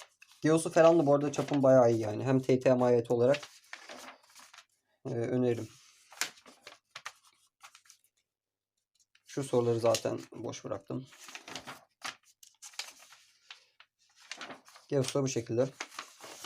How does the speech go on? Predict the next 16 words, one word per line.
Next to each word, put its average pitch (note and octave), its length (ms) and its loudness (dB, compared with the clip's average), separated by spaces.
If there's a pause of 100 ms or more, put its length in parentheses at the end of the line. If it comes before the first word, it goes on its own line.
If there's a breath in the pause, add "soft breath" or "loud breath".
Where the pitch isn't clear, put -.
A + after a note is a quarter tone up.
(1900 soft breath)
Sonra F3 220 2
bir E3+ 80 0
tane D3+ 240 2
fen D3 240 0
denemesi E3+ 340 2
attım. F3 300 0
Otuz D3+ 260 -4
üç D#3+ 100 -4
soru C3+ 200 -2
çözmüşüm. B2 440 -2
Otuz C3+ 260 -2
iki C3+ 160 -2
doğru, B2+ 220 4
bir C3 60 2
yanlış A2+ 280 0
geldi. A2+ 300 -4